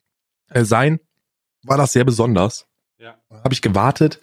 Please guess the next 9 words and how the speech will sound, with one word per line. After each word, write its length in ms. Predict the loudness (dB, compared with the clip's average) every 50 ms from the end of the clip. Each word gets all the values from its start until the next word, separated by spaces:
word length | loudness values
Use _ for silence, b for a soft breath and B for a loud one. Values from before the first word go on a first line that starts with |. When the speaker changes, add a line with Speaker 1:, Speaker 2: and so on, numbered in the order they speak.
| B B B B -20 B B B _ _ _ _ _ -4
Speaker 1:
Monat, 360 | -2 0 2 2 2 0 0
zwei 200 | -2 -2 0 0
Monate. 440 | 2 2 2 0 0 -2 -4 -4 -4 -8 _ _ _ _ _ _ _
Dann 140 | -6 -4 -2 -2
hab 60 | -2
ich 80 | 0
sie 80 | 0 2
mir 100 | 2 2
mitgenommen. 480 | 2 0 0 -2 -4 -4 -6 -10 -12